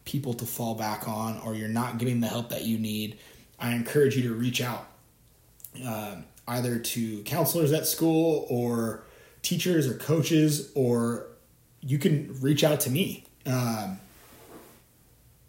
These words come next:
we're, there's people in positions that want to be public servants and want to serve others and help others. And there's a lot of people around that are driven by that. And I think that a lot of those people find their way into the education system,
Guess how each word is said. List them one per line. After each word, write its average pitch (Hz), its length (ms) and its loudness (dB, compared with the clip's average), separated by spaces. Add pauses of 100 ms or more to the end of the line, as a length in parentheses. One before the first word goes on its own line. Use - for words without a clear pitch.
(420)
we're, 143 440 -2
there's 135 380 4
people 160 420 6
in 160 180 4
positions 139 640 2 (420)
that 123 380 -2
want 113 520 -2
to 131 100 2
be 117 360 8 (100)
public 123 340 0
servants 113 500 -2
and 104 240 -4
want 113 320 -2
to 113 340 0
serve 117 420 0
others 104 380 -4
and 95 140 -8
help 113 400 -4
others. 101 560 -4 (360)
And 110 380 0
there's 117 180 2
a 113 40 -2
lot 117 300 2
of 117 60 0
people 123 360 0
around 110 280 -2
that 107 120 -2
are 98 100 -4
driven 117 380 2
by 123 160 2
that. 139 280 0
And 120 100 0
I 107 80 -2
think 117 220 0
that 113 280 -4
a - 60 -6
lot 110 280 2
of 117 80 4
those 117 180 2
people 113 280 -4
find 117 360 2
their 117 120 2
way 107 240 -2
into 110 180 -4
the - 80 -6
education 120 500 -4
system, 180 440 2